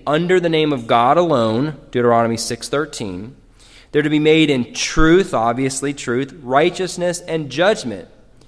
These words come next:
Under God, because you know God is the only one that can discern the heart of man. So you're given an oath under God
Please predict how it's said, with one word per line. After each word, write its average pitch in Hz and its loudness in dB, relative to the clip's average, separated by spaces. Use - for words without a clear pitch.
Under 202 2
God, 180 2
because 165 -4
you 190 -6
know 185 -2
God 156 0
is 160 -8
the 147 -2
only 170 -2
one 165 -2
that 156 -4
can 139 -8
discern 147 -6
the 139 -8
heart 139 -4
of 131 -6
man. 131 -8
So 117 -12
you're 127 -6
given 156 -6
an 151 -6
oath 151 0
under 202 0
God 123 0